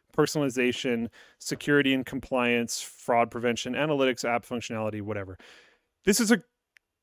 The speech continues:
very sensible tool. I was almost gonna say good.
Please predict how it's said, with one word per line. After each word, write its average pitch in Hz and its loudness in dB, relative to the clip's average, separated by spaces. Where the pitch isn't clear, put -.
very 165 6
sensible 139 0
tool. 113 -8
I 123 -4
was 123 -4
almost 131 -4
gonna 127 -8
say 117 -6
good. 107 -6